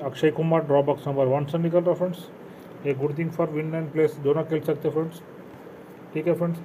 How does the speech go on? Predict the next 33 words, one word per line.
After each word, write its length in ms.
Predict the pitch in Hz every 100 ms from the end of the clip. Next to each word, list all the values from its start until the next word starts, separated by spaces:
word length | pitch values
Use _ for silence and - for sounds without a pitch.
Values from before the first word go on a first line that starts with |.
| 147
और 160 | 156
इसमें 260 | 151 - 156
और 140 | 156
एक 100 | 160
मुझे 180 | 160 160
पसंद 320 | 160 160 165
है 60 | 170
number 240 | 160 160 156
छः, 360 | - 160 170 170 - - - - - - -
ये 80 | 147
Arabian 440 | 143 147 156 170 170
Mist, 320 | 170 175 - - - - - - - - - - - - - - - - - - - -
Hidden 220 | 151 165
by 120 | 160
जाकी 240 | 156 160 160
S 160 | 156
John 220 | 151 165 175 170 135
ड्रॉ 140 | 143
बॉक्स 220 | 143 - 147
number 160 | 143
छः 200 | 135 156
से 120 | 160
निकल 240 | 170 170 175
रहा 140 | 180
फ्रेंड्स, 320 | 170 175 170 - - - - - 165
इसको 320 | 160 - 170
आप 180 | 160 160
आराम 260 | 147 156
से 120 | -
place 260 | 151 147 143
खेल 160 | - 123
सकते 320 | 120 -
हैं, 100 | 127